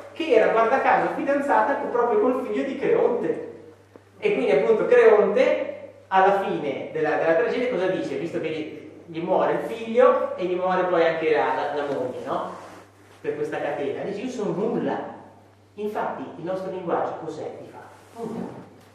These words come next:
Perché fuori dall'arbitrarietà con,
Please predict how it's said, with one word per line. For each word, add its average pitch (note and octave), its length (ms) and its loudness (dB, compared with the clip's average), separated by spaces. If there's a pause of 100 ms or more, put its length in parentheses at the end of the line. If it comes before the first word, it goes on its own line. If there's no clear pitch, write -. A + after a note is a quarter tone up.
(600)
Perché - 580 -8 (760)
fuori A3 380 4
dall'arbitrarietà F3+ 1040 0
con, - 640 -10